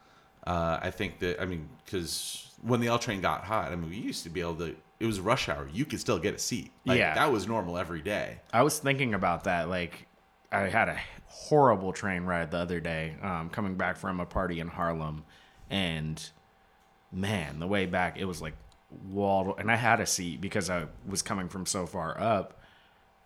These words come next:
Speaker 2: but it was so packed, and it was a Sunday. And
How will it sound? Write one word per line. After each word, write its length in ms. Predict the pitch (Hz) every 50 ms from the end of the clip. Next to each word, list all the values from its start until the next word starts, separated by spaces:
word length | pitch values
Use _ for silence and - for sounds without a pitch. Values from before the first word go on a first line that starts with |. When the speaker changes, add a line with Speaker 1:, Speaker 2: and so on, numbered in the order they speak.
| _ -
Speaker 2:
but 160 | 117 107 -
it 120 | 107 123 120
was 240 | 107 104 104 92
so 520 | - - - - - 117 113 113 107 98 87
packed, 560 | - - 123 117 107 85 78 - - - - - _
and 160 | - 113 107 107
it 40 |
was 200 | 104 104 95 90
a 180 | 95 90 85 -
Sunday. 680 | - - - - 117 123 127 113 87 71 69 69 - - _ _ - - - - - _ -
And 440 | 123 113 107 104 98 95 92 87 -